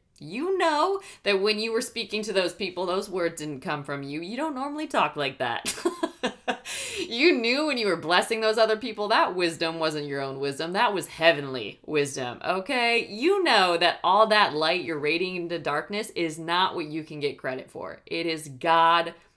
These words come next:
and Holy Spirit, all right? It is for God's glory,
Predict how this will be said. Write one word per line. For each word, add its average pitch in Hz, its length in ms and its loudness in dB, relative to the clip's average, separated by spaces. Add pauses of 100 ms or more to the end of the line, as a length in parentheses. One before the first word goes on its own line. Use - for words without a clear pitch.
(120)
and 143 140 -6
Holy 160 320 -2
Spirit, 135 560 -4 (120)
all 160 80 0
right? 226 360 2 (840)
It 185 180 2
is 185 180 4
for 170 140 -6
God's 165 460 2
glory, 151 580 -2